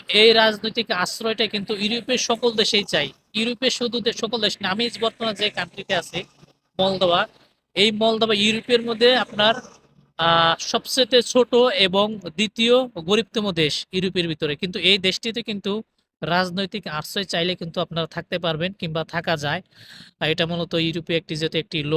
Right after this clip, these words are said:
আছে সেক্ষেত্রে কিন্তু থাকা যায়। কিন্তু আপনি যদি, এ, রাজনৈতিক আশ্রয় চান, আশ্রয় চাওয়ার সাথে সাথে যে আপনাকে বৈধতার কাগজ দিবে বিষয়টা কিন্তু এমন না। আশ্রয় চাওয়ার পর আপনার উপর নির্ভর করবে আপনি কীরকম ধরনের আশ্রয় চান।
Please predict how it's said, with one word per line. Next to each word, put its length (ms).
আছে 260
সেক্ষেত্রে 400
কিন্তু 160
থাকা 280
যায়। 180
কিন্তু 340
আপনি 240
যদি, 300
এ, 460
রাজনৈতিক 500
আশ্রয় 380
চান, 380
আশ্রয় 420
চাওয়ার 280
সাথে 280
সাথে 260
যে 100
আপনাকে 360
বৈধতার 440
কাগজ 340
দিবে 200
বিষয়টা 360
কিন্তু 220
এমন 220
না। 180
আশ্রয় 420
চাওয়ার 260
পর 220
আপনার 380
উপর 140
নির্ভর 300
করবে 220
আপনি 200
কীরকম 340
ধরনের 300
আশ্রয় 380
চান। 240